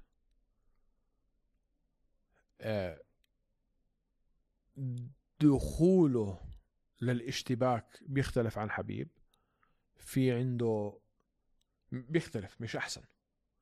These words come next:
حبيب كان كتير صريح وواضح. حبيب لما بيحكوا one two take down، هذا هو حبيب.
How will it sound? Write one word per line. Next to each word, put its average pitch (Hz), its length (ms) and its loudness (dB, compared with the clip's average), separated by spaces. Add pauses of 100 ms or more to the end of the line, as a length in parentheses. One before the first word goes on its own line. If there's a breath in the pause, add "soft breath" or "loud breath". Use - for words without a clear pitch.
(580)
حبيب 180 400 -2
كان 156 200 0
كتير 180 220 2
صريح 135 400 -6
وواضح. 95 480 -6 (920)
حبيب 180 480 2 (1160)
لما 131 260 0
بيحكوا 139 480 2
one 151 100 0
two 143 260 0
take 143 300 0
down، 156 320 -2
هذا 147 220 2
هو 131 180 0
حبيب. - 280 -10